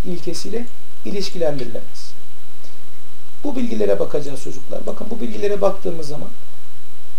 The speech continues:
devletçilik bir ekonomik politikadır ki zaten burada bahsediyor. Halkın ihtiyaçlarından doğmuştur. Evet, burada bahsediyor çocuklar.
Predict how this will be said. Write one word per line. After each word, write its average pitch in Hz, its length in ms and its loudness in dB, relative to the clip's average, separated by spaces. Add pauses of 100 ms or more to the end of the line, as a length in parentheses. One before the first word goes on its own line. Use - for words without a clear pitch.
(160)
devletçilik 226 560 0
bir 220 80 0
ekonomik 208 480 0
politikadır - 520 0 (440)
ki - 60 0
zaten 135 360 0
burada 123 240 0
bahsediyor. - 520 0 (640)
Halkın 196 340 0
ihtiyaçlarından 214 680 0
doğmuştur. 196 480 0 (340)
Evet, 123 240 0 (580)
burada 123 240 0
bahsediyor 113 460 0
çocuklar. - 560 0